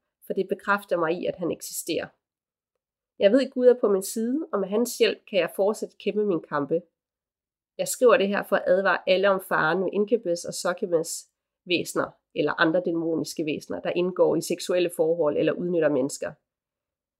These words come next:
Det hele startede et sted i mit liv, da jeg begyndte at se T V-shows omkring ghost huntings. Jeg blev hurtigt betaget af det overnaturlige. Jeg mødte en ældre kvinde på et website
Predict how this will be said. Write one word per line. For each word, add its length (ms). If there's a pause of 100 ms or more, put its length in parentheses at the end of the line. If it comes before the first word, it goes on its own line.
(300)
Det 160
hele 180
startede 360
et 60
sted 200
i 40
mit 160
liv, 240
da 60
jeg 100
begyndte 340
at 80
se 120
T 160 (160)
V-shows 480
omkring 460
ghost 300
huntings. 580 (840)
Jeg 100
blev 140
hurtigt 260
betaget 360
af 80
det 100
overnaturlige. 800 (840)
Jeg 120
mødte 240
en 140
ældre 260
kvinde 320
på 100
et 80
website 500